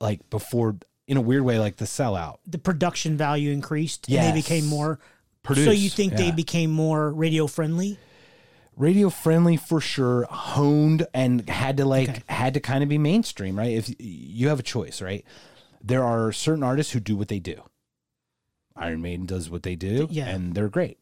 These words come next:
Speaker 1: There are some guy, some artists that go, "We do the album we have to do so we can do the album we wanna do." And I think a lot of times in order to be able to afford yourself the luxury of doing your own weird, quirky thing,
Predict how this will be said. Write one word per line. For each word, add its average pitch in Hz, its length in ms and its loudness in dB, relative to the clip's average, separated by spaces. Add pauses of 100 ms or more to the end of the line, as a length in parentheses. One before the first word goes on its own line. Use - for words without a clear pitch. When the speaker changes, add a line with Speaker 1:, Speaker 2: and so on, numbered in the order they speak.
(640)
Speaker 1:
There 110 140 -2
are 117 40 0
some 165 280 2
guy, 127 380 0
some 131 300 0
artists 123 300 0
that 110 160 -4
go, 101 420 -2
"We 110 220 0
do 131 340 4
the 151 160 2
album 123 360 0
we 113 100 2
have 156 360 -4
to 151 100 -4
do 185 400 2
so 127 180 -4
we 113 100 2
can 107 140 -2
do 104 100 2
the 101 120 0
album 98 180 -2
we 90 120 -4
wanna 90 260 -6
do." 69 280 -16 (1500)
And - 120 -10
I 98 100 -2
think 120 240 0 (720)
a 110 80 0
lot 107 200 2
of 104 60 -2
times 110 340 -4
in 98 80 -2
order 104 220 -2
to 98 300 -4
be 98 220 -4
able 104 180 -2
to 98 200 -10
afford 95 380 -8
yourself 92 440 -8
the 95 120 -10
luxury 92 320 -8
of 80 180 -14
doing 92 280 -6
your 85 160 -12
own 92 400 -8
weird, 95 280 -6
quirky 110 380 -8
thing, 117 340 -4